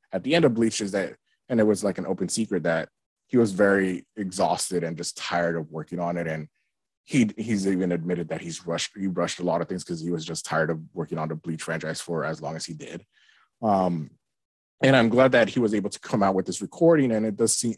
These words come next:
from everything that everyone's saying, is that he just looks refreshed. He looks like he's fully involved in this. It's not just that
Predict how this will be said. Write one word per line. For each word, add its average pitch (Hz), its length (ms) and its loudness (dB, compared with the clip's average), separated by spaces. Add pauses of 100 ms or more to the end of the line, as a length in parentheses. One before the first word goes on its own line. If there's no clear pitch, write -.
(140)
from 95 180 -2
everything 98 360 -2
that 90 200 -2
everyone's 90 340 -6
saying, 147 320 -6
is 101 160 -6
that 95 200 -4 (500)
he 143 80 0
just 147 180 6
looks 139 180 4
refreshed. 110 480 2
He 110 100 0
looks 98 240 -4
like 107 160 0
he's - 200 -8
fully 107 340 -2
involved 90 460 -2
in 92 120 -6
this. 90 220 -2
It's 85 180 -8
not 87 160 -2
just - 200 -6
that 85 240 -2